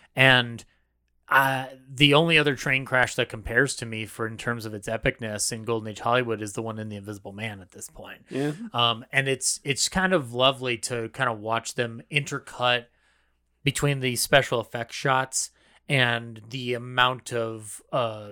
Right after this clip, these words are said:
Speaker 1: practical things being thrown at the camera.
Speaker 2: Yeah.
Speaker 1: You can feel the danger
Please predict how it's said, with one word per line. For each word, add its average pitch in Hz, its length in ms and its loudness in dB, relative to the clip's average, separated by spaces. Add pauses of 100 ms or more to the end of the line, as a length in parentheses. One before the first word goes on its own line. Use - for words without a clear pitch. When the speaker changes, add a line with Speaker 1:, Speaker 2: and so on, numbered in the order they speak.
(460)
Speaker 1:
practical 135 500 2
things 120 320 -6
being 120 180 -10
thrown 127 360 -8
at 113 120 -10
the - 60 -20
camera. 107 600 -4
Speaker 2:
Yeah. 135 460 -4
Speaker 1:
You 160 100 6
can 165 160 -2
feel 254 380 2
the 180 100 2
danger 110 960 -6